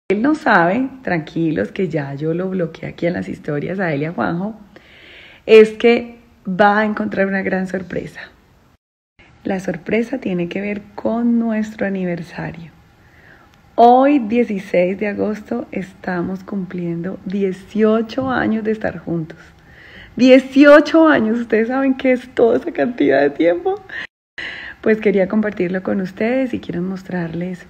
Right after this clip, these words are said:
varias cositas que les tengo preparadas. A mi esposo y a mis hijos, por supuesto. Entonces, ya les voy a mostrar esta decoración que le hice.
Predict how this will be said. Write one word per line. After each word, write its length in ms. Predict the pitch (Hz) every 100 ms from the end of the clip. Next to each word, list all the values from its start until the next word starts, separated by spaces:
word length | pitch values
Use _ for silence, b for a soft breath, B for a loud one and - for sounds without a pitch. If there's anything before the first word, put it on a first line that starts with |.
| -
varias 320 | 170 170 170
cositas 480 | - 180 170 - 175
que 160 | - 190
les 200 | 170 -
tengo 360 | - - - - -
preparadas. 880 | 247 254 - 240 226 - - - - _ _ _ _ _ _ _ _ -
A 120 | -
mi 120 | 190 165
esposo 420 | 156 190 208 269
y 60 |
a 40 | 294
mis 240 | 156 143
hijos, 240 | 170 185 170
por 160 | 160
supuesto. 420 | - - 170 165 170
Entonces, 480 | 156 156 160 202 B B B B -
ya 100 | 165
les 180 | 175
voy 100 | 202
a 80 | 202
mostrar 380 | 190 170 - 156
esta 260 | 160 - 202
decoración 760 | 180 - 160 156 151 - 165 151
que 120 | -
le 140 | -
hice. 380 | 165 - - -